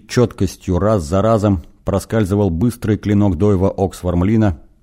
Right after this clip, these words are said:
который вскрывает ему, Ларафу Гнорру, сонную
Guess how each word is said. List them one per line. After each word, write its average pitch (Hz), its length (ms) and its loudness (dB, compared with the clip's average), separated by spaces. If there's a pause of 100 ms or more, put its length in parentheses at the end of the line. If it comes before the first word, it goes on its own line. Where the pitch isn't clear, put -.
(280)
который 90 320 -2
вскрывает 107 580 0
ему, 92 280 2
Ларафу 95 420 0
Гнорру, 95 580 -2 (140)
сонную 92 480 0